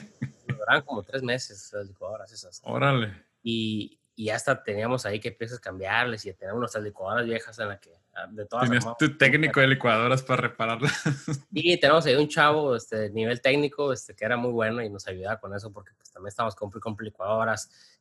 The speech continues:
Speaker 1: Ya después aprendimos que las teníamos que dejar descansar después de cierto tiempo. O sea, y traemos ya nuestro,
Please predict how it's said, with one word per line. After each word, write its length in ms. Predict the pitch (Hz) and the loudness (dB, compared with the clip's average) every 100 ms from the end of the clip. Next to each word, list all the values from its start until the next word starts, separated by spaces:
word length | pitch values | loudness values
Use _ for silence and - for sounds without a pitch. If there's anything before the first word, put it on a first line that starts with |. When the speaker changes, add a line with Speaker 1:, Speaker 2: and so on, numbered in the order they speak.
| - | 0
Speaker 1:
Ya 100 | 120 | 0
después 300 | - 120 127 | 0 -4 -4
aprendimos 460 | - 110 113 117 | -4 -2 -2 -2
que 80 | - | -4
las 100 | 101 | -2
teníamos 200 | 104 113 | -2 -4
que 80 | 98 | -6
dejar 140 | 104 | -2
descansar 500 | 113 - 95 - 107 | -2 -2 -6 -2 0
después 320 | 113 - 104 101 | -2 -4 -8 -6
de 60 | |
cierto 300 | 98 107 98 | -4 -6 -6
tiempo. 640 | 92 110 123 117 113 113 110 _ _ _ | -6 -2 -2 -4 -6 -8 -10 _ _ _
O 20 | |
sea, 140 | - 117 | -6 -4
y 80 | 117 | -2
traemos 320 | 117 135 143 | 0 2 4
ya 100 | 143 | 6
nuestro, 580 | 151 147 120 101 87 | 4 0 -4 -4 -8